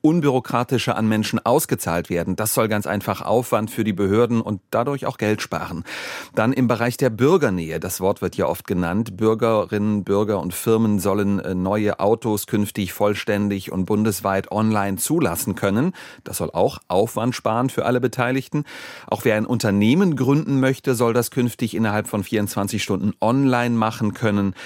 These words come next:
Dann vielleicht noch ein Beispiel aus der Verwaltung. Neue Gesetze, die entstehen sollen, künftig so geschrieben werden, dass sie von vornherein in Anführungszeichen digitaltauglich sind. Also ganz viele Themen. Man will außerdem noch an den Personalbestand des Bundes ran.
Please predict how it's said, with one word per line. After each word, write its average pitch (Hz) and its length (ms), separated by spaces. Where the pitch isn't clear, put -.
Dann - 140
vielleicht 95 280
noch 92 140
ein 95 80
Beispiel 90 300
aus 82 140
der 82 120
Verwaltung. 104 760
Neue 110 300
Gesetze, 101 600
die 110 420
entstehen 104 680
sollen, 98 340
künftig 113 420
so 113 260
geschrieben 165 440
werden, 139 240
dass 131 160
sie 135 80
von 120 180
vornherein 120 540
in 90 100
Anführungszeichen 101 840
digitaltauglich 104 1200
sind. 87 300
Also 110 240
ganz 139 200
viele 131 420
Themen. 147 500
Man 110 220
will 127 100
außerdem 113 460
noch 107 280
an 107 200
den 104 180
Personalbestand 104 840
des 90 180
Bundes 127 400
ran. 113 640